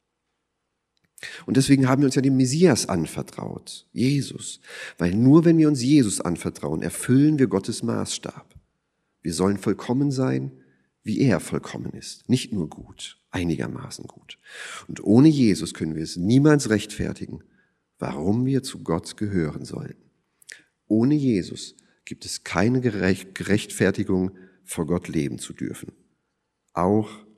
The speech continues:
für uns Juden nicht. Das ist, was Paulus hier sagen möchte. Warum das durch Jesus passiert und nur durch Jesus möglich ist, das setzt Paulus hier voraus. Er wird es gleich in Vers zwanzig noch andeuten.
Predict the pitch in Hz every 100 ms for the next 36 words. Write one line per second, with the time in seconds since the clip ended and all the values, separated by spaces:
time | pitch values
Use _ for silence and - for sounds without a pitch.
0 | _ _ - - 92 90 87 92 - _
1 | _ _ - 92 85 80 78 78 65 71
2 | - - - - _ _ _ _ _ _
3 | _ _ _ _ _ _ _ _ _ _
4 | _ _ 98 87 101 95 - 98 82 80
5 | 87 78 76 - - - - _ _ _
6 | _ _ _ _ _ _ - - - -
7 | 76 147 196 110 - 87 - 82 80 71
8 | - 73 - 73 101 110 120 104 92 -
9 | 82 78 - 71 73 71 - - - -
10 | - - 123 - 160 - 156 143 143 -
11 | 147 156 135 90 73 - - - _ _
12 | _ _ - 76 85 - 90 95 110 101
13 | - - 98 107 135 143 - 95 67 -
14 | - -